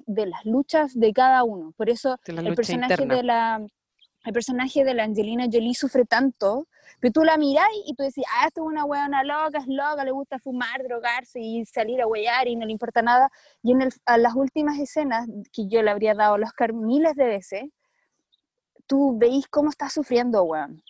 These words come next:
Speaker 1: Tú veis cómo está sufriendo porque el persona-, el personaje de Angelina lleva como trece años en, en el hospital.
Speaker 2: Mm.
Speaker 1: O lleva trece años olvidada por sus viejos, olvidada por su familia, no tiene a dónde ir, ellos escapan y no tienen a dónde ir,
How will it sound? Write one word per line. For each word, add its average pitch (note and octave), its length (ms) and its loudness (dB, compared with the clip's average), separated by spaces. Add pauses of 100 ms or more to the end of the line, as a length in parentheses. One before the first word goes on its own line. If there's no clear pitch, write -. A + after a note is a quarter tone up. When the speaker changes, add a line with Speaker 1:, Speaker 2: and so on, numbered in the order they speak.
(160)
Speaker 1:
Tú C4+ 120 2
veis C4+ 200 4 (180)
cómo C#4+ 180 2
está D4+ 180 -4
sufriendo C#4 460 -2
porque B3+ 240 -2
el A#3+ 80 2
persona-, B3 400 -6
el A3+ 320 -4
personaje A#3+ 560 -2
de B3+ 140 4
Angelina A#3 440 0
lleva B3 260 4
como B3 220 0
trece A#3 440 0
años B3 440 0
en, A#3+ 600 -6
en A3+ 120 -4
el A#3 120 0
hospital. A#3+ 480 2 (380)
Speaker 2:
Mm. D3 200 -10 (380)
Speaker 1:
O A3 100 6
lleva A#3+ 320 4
trece C4+ 320 -4
años C#4+ 280 -4
olvidada B3 500 0
por A#3+ 160 -2
sus B3+ 180 -8
viejos, B3 540 -2 (280)
olvidada G#3 340 -2
por B3 120 -10
su C4 120 -8
familia, B3+ 580 -4
no A#3 160 -4
tiene D4 220 2
a D4 40 0
dónde D#4 300 0
ir, E4 120 -6
ellos D#4 220 0
escapan E4 420 0
y E4+ 60 0
no D#4 120 0
tienen E4 260 -2
a E4+ 60 0
dónde F4 260 0
ir, F4 160 -2